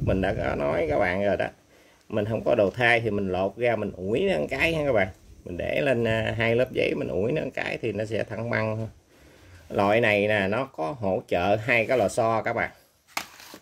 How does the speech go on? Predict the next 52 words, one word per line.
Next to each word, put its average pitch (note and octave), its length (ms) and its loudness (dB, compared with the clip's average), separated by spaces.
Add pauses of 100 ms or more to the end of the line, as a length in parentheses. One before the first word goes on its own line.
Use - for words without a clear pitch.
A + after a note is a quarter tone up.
(120)
Đây, - 160 -6 (800)
hai C3+ 240 4
cái D3 140 2
lò G#2 120 4
xo B2+ 340 2
để F#2 180 0
nó D3+ 100 0
giữ A#2 380 2
cho D3+ 140 0
cái C3 120 0
lớp C#3+ 180 0
B C3 80 4 (1500)
đậy F2 320 0
tốt D#3+ 260 4
hơn A2+ 280 0
các A#2 100 -2
bạn, F2 180 -4 (160)
đậy F#2 220 -6 (100)
kín D#3 220 -2
hơn A#2 240 2 (240)
ha. B2+ 140 0 (200)
Ở - 80 -8
đây, G#2+ 180 0
ở G2+ 80 -2
dưới B2+ 260 0
này A2+ 160 0
nó F#2+ 100 0
có A#2+ 140 -6
hai A2+ 320 -4
cái A2+ 80 -2
lò, G#2 100 0 (600)
bên G#2+ 180 0
này G2+ 200 2
có A#2 140 -2
cái B2 140 0
lò G#2 80 4
xo G2+ 280 2
nè, G2 80 -2 (180)
các A#2+ 60 -8
bạn G2+ 180 -4
thấy B2 180 4
không? F2+ 100 0 (1080)
Và G2+ 220 0
bên G#2+ 160 2
này G#2+ 200 4
nó A2+ 80 0
cũng G2+ 200 -6
có C3+ 180 -2
cái A#2+ 100 -2
lò G2 100 2
xo G2 280 0
nè. F2+ 100 -4